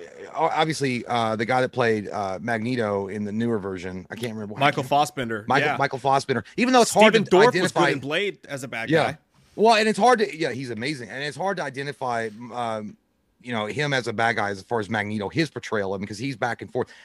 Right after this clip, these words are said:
Speaker 1: I don't know, man. As far as pure villain, though, pure super, like, fucking nasty villain, I, I don't,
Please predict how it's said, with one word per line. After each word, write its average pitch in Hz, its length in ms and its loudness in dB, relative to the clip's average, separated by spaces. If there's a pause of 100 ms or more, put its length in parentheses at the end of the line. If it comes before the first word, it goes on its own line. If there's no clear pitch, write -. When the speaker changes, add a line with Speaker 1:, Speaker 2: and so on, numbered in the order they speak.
Speaker 1:
I 214 80 6
don't 247 120 8
know, 226 120 6
man. 175 160 4
As 156 140 0
far 226 160 8
as 196 100 2
pure 202 320 4
villain, 175 500 4
though, 208 260 4
pure 190 520 4 (320)
super, - 720 -2
like, 139 300 -4
fucking 160 360 -8
nasty 143 380 -2
villain, 131 340 2 (1800)
I, - 60 -8 (880)
I 127 100 4
don't, 156 200 0